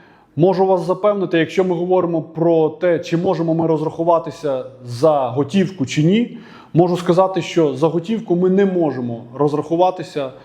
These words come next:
в купівлі, власне, нерухомості. Чому? Тому що тут є обмежений розрахунковий, е, розрахункова опція, яка не дозволяє,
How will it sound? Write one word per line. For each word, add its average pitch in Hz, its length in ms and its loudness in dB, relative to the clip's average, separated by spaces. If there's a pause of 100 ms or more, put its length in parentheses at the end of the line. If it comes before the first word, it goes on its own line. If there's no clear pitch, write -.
(420)
в - 100 -20 (200)
купівлі, 147 640 2
власне, 131 440 0
нерухомості. 107 680 -8 (160)
Чому? 226 420 2
Тому 165 280 0
що 139 480 -2 (300)
тут 220 420 -2
є 151 260 0
обмежений 151 640 -2
розрахунковий, 143 1000 -2
е, 117 560 -2
розрахункова 151 840 0
опція, 165 460 -2
яка 143 300 0
не 180 140 2
дозволяє, 156 760 0